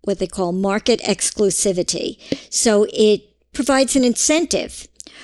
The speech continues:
for drug manufacturers to develop drugs that are really going to serve small patient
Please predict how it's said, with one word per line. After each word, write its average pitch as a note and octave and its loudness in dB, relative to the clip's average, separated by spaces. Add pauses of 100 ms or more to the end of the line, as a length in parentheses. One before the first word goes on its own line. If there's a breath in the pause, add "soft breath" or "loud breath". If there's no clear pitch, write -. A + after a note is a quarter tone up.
(120 loud breath)
for A3 2
drug A3 2
manufacturers G#3 0
to - -2
develop G#3+ 0
drugs G3 0
that A3 4
are G#3+ 4
really C4 2
going A3+ 0
to G#3+ 0
serve G#3+ 0
small B3 2
patient A#3 0